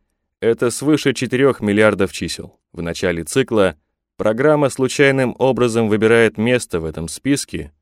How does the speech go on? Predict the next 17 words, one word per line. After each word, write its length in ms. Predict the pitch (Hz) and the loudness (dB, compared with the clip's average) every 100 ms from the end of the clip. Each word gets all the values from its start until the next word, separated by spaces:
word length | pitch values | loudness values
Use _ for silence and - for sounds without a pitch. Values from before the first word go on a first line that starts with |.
| _ _ | _ _
но 260 | - - 226 | -6 -2 2
потом, 580 | 117 - 156 104 73 _ _ - | 2 4 4 2 -2 _ _ -12
пока 380 | 87 92 101 | -8 0 2
она 200 | 95 95 | 2 2
не 120 | 92 90 | 0 0
начнёт 460 | 92 - 101 92 | -2 -2 -2 -2
новый 380 | 107 120 98 82 | 0 0 0 -2
цикл 400 | - 87 - 85 | -4 -4 -2 -2
игры, 380 | 85 117 131 113 _ _ _ | 0 2 2 -2 _ _ _
она 340 | 80 85 85 | -6 -4 -4
использует 720 | 82 - 123 127 110 113 110 - | -6 -4 0 0 2 0 0 -2
определённую 840 | 110 110 110 107 117 127 87 78 76 | 0 0 0 0 2 2 2 -4 -6
последовательность 840 | 85 - 104 87 82 85 82 - | -6 -4 -2 -2 -4 -4 -6 -6
чисел 480 | - 139 131 123 113 _ _ _ _ _ | -4 -2 2 0 0 _ _ _ _ _
одно 480 | 76 82 78 110 135 | -4 -4 -2 -2 0
за 140 | 104 92 | 0 -2
другим. 460 | 90 80 73 - | -4 -6 -12 -14